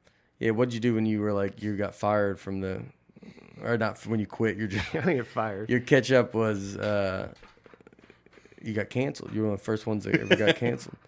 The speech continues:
Speaker 2: Yeah.
Speaker 1: Uh, they, uh, no, you quit your day job. And, but, like, that, that was, that was a catch-up.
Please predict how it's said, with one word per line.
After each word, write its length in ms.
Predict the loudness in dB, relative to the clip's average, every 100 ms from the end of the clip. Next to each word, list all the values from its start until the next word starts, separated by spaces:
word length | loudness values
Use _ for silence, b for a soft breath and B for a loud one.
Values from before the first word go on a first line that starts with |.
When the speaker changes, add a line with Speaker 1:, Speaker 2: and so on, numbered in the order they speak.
| -8 -4
Speaker 2:
Yeah. 180 | -4 0 6
Speaker 1:
Uh, 460 | 8 10 8 4 0 -12 _ _ -20 -20 -20 -20 -18
they, 560 | -12 4 8 8 6 6
uh, 380 | 6 8 6 6
no, 220 | 6 6
you 320 | 6 2 -2 -2
quit 280 | 2 2
your 200 | 0 -4 -8 -12 -6
day 160 | -2 -2
job. 220 | -2 -8 -10 b b b b
And, 380 | 4 6 6 4
but, 160 | 4 6
like, 220 | 6 6
that, 260 | 4 4 6
that 140 | 6
was, 200 | 6 4
that 120 | 4
was 140 | 4 2
a 60 |
catch-up. 460 | -2 -2 -2 -2